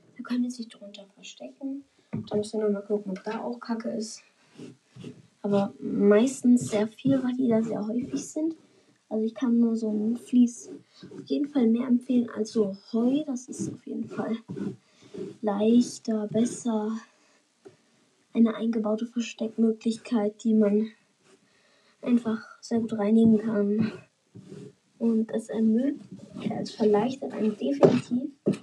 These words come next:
das Putzen eines Meerschweinchenkäfigs, wenn die Meerschweinchenhaft schicken, meine Voice Message.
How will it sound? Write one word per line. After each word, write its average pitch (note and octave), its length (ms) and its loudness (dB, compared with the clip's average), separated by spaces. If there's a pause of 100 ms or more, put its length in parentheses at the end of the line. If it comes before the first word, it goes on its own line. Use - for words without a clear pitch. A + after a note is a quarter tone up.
(300)
das A#3+ 180 -4
Putzen D#4 500 -8
eines B3 300 -6
Meerschweinchenkäfigs, A3+ 960 -6 (560)
wenn B3+ 100 -10
die B3+ 60 -6
Meerschweinchenhaft A#3+ 840 -4
schicken, A#3+ 360 -6
meine G#3 280 -2
Voice G#3 300 -4
Message. - 560 -14